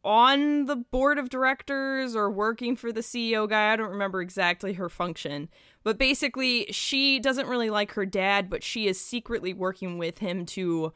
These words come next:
undermine the C E O and also get this technology stolen from the C E O. Hank Pym sets up this elaborate con with Scott where he teaches him how to use the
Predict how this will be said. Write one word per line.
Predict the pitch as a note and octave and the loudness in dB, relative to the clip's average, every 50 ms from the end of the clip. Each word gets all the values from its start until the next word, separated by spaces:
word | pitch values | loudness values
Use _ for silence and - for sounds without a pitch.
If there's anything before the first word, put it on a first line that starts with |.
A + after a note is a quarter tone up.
| _ - | _ 0
undermine | G3 G3+ G#3+ G#3 G#3 G#3 G3+ G3 G3 F#3+ | 2 2 4 2 2 4 4 2 2 2
the | F#3 | 0
C | F#3 - - A3 F#3+ F#3+ | -2 -2 -2 -2 2 2
E | F#3 | 4
O | F3 E3+ F3 F3 | 4 4 4 2
and | - - E3 - | 2 -2 -4 -4
also | - - E3+ F3 - - - F#3+ F3 E3+ | -2 -2 -2 -2 -2 0 0 2 2 2
get | E3+ - E3 - - | 2 0 -4 -4 -4
this | E3+ - | -8 -8
technology | - - - - - D#3 D#3+ D#3+ D#3+ D#3+ D3+ | -6 -8 -6 -6 -4 -4 -4 -4 -4 -6 -8
stolen | - - - - - F#3+ E3+ D#3+ D#3+ D#3 C#3 D3+ | -10 -10 -8 -4 -2 0 0 0 -2 -4 -6 -6
from | - - D3 C#3+ C#3 | -6 -6 -4 -4 -4
the | B2+ C#3+ | -6 -8
C | - - E3 C3 G#2 D3 | -6 -6 -6 -6 -4 -4
E | C#3 | -4
O. | B2 G2+ - - - _ - - - _ _ - - | -4 -6 -6 -10 -14 _ -20 -20 -20 _ _ -18 -10
Hank | G#3 A3+ B3 B3 C#4 C#4 - | -4 0 2 2 2 2 2
Pym | - - - C4 A#3+ A#3 A3 A3+ | 6 6 6 6 6 2 0 0
sets | A#3 - A#3 G#3 - - | 0 -2 -4 -4 -2 -2
up | G#3+ G3+ - | -4 -4 -2
this | - G3+ - - | -4 -6 -6 -4
elaborate | - F#3+ F3+ F3+ F3 F#3 G3+ G#3 G3+ G#3 F#3+ F3 - - | -4 0 2 4 4 6 4 4 4 2 2 0 -2 -4
con | - - - G#3 G3 G3 G3 G3 G3 F#3+ | -12 -6 -2 0 4 4 4 2 2 -2
with | F3 E3+ - | -6 -6 -6
Scott | - - - - - - G3 F3+ E3+ D#3+ D3+ - _ - _ _ _ _ _ _ | -6 -6 -6 -2 2 4 6 6 6 6 4 0 _ -18 _ _ _ _ _ _
where | - F#3+ G3+ | -4 -4 -2
he | F#3+ - A#3 A3+ | -2 -2 -2 -4
teaches | - - - C4 C4 B3 - C#4+ C4 - | -2 -4 -2 -2 -2 -2 -2 -4 -2 -2
him | C4 A3 G#3+ | -2 -2 -2
how | G#3 - - A3 A3 G#3+ A3 | -2 -2 2 2 2 2 0
to | - - A3 | -4 -6 -8
use | G3 G3 G3 G3+ G3+ G3+ G3+ G3 G3 F#3+ F#3 - - _ - | -6 -4 -4 -2 0 0 0 -2 -2 -4 -6 -8 -16 _ -16
the | - F3+ G3+ G3 - | -10 -6 -6 -6 -6